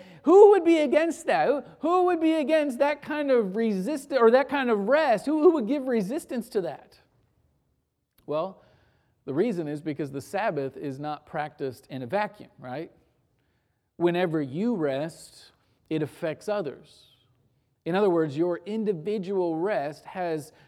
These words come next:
communal implications. When you decide to rest, it affects the people and the world around you. And sometimes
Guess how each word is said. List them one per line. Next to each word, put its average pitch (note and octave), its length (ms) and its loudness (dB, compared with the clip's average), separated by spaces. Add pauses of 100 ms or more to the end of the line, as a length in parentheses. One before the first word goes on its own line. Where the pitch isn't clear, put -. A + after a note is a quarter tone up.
(120)
communal G#3 760 -2
implications. - 1400 -12 (560)
When F3 260 2
you A#3+ 160 2
decide A3 560 0
to F#3 80 -4
rest, F3 540 0
it F3+ 120 0
affects - 680 -8
the E3+ 140 -6
people A3+ 540 -4
and F3 220 -10
the D#3 60 -6
world D#3+ 800 -4 (680)
around D3+ 460 -8
you. A2+ 300 -16 (960)
And A#2+ 160 -12
sometimes F3+ 880 -12